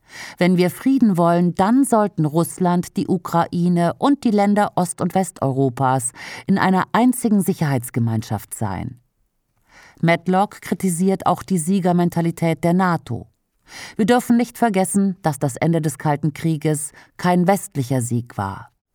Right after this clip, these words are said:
Wir haben das Ende des Kalten Krieges verhandelt und es zu Bedingungen getan, die auch vorteilhaft für die Sowjetunion waren.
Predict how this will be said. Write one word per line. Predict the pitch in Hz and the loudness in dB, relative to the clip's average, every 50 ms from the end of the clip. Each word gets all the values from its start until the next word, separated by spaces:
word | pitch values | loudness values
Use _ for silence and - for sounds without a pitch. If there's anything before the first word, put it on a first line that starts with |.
| _ _ _ | _ _ _
Wir | - 165 160 | 0 2 4
haben | 165 165 170 175 175 | 4 4 4 4 2
das | 170 175 - - | 2 0 0 0
Ende | - - 175 180 180 | 0 2 2 2 2
des | 165 160 - | 0 -2 -2
Kalten | - - 180 170 175 - 180 - | 0 0 0 0 2 0 -2 0
Krieges | - 185 175 165 147 170 143 - - | 0 0 0 2 2 0 -2 0 -2
verhandelt | - 165 135 123 160 156 147 147 147 147 151 160 160 - - | -2 -2 0 0 0 2 2 2 2 2 0 0 -2 -4 -4
und | - 180 - | -4 0 0
es | 120 - - | 0 -2 0
zu | - 220 185 | 0 0 0
Bedingungen | 208 196 - 233 254 262 254 208 185 175 175 175 | 0 0 2 2 4 4 4 4 4 2 2 2
getan, | 170 165 170 - 170 170 170 165 165 170 170 165 156 - - - - - - | 2 0 -2 -2 0 0 2 2 2 2 0 0 -2 -6 -18 -18 -18 -4 -2
die | 233 - | 0 2
auch | - 269 220 | 2 2 0
vorteilhaft | - - - - 196 196 196 190 - 208 202 190 185 196 196 180 - - | -2 -14 -6 -2 0 0 0 2 2 0 2 2 2 0 0 -2 -4 -6
für | - - 202 | -2 0 0
die | 190 | 0
Sowjetunion | 185 165 196 190 180 202 208 202 - - 135 127 120 123 117 110 107 92 | 2 2 0 2 2 2 0 0 0 -2 0 0 0 0 0 0 -2 -4
waren. | 101 95 95 92 90 85 110 - | -4 -4 -4 -6 -6 -8 -10 -14